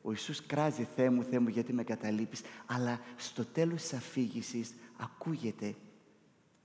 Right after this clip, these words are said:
η φωνή και η κραυγή, «Αυτός στα αλήθεια είναι Υιός Θεού». Από ποιον; Από τον εκατόνταρχο και από τους στρατιώτες που είναι μαζί του. Αυτό ήθελε ο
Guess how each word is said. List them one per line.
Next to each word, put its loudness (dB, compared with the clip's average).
η -4
φωνή 0
και -4
η -2
κραυγή, -2
«Αυτός -4
στα -6
αλήθεια 0
είναι 0
Υιός -2
Θεού». 0
Από -8
ποιον; -4
Από -14
τον -6
εκατόνταρχο -8
και -10
από -8
τους -10
στρατιώτες -6
που -14
είναι -8
μαζί -12
του. -20
Αυτό -4
ήθελε -4
ο -8